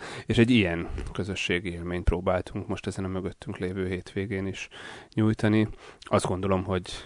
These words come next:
egész jól sikerült. Körülbelül százötvenen voltunk együtt a szombati napon,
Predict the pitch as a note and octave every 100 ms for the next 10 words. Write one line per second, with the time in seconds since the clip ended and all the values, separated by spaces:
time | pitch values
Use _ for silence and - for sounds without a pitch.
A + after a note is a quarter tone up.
0 | - - F#2 F2+ - F2 E2 - - F2
1 | F2+ F2+ F2+ - G#2+ F2+ F2+ F2+ F2 -
2 | E2 E2 E2+ - F2+ F2 F2 F#2+ F2+ -
3 | F2+ F#2 F2 F2 F#2+ - A#2 B2+ B2 B2
4 | A2 - G#2+ G#2+